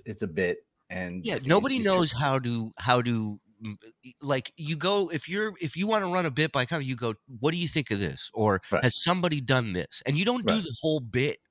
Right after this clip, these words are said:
Speaker 2: word for
Speaker 1: Right.
Speaker 2: word and act
Speaker 1: Yeah.
Speaker 2: outs and all this shit.
Speaker 1: Yeah.
Speaker 2: You just, you just throw the, the, the premise out there. No,
Speaker 1: Right.
Speaker 2: John, try-, trying to
Speaker 1: <laughs>
Speaker 2: pass bullshit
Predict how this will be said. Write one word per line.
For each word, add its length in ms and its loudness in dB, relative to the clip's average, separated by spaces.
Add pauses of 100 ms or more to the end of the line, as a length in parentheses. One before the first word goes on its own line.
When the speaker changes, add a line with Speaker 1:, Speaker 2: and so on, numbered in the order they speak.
Speaker 2:
word 320 0
for 140 2
Speaker 1:
Right. 100 -6
Speaker 2:
word 340 2
and 140 -4
act 260 -4
Speaker 1:
Yeah. 200 4 (100)
Speaker 2:
outs 180 -4
and 80 -6
all 140 0
this 180 -6
shit. 380 -2 (380)
Speaker 1:
Yeah. 160 -6
Speaker 2:
You 120 -4
just, 380 -2
you 160 -4
just 300 -2 (100)
throw 260 0
the, 140 -4 (180)
the, 100 -12 (200)
the 220 -8 (140)
premise 380 2
out 220 -4
there. 100 -8 (240)
No, 160 -2
Speaker 1:
Right. 160 -4
Speaker 2:
John, 440 2 (640)
try-, 380 0 (100)
trying 520 0
to 180 -4
Speaker 1:
<laughs> 240 -14
Speaker 2:
pass 300 -2
bullshit 720 0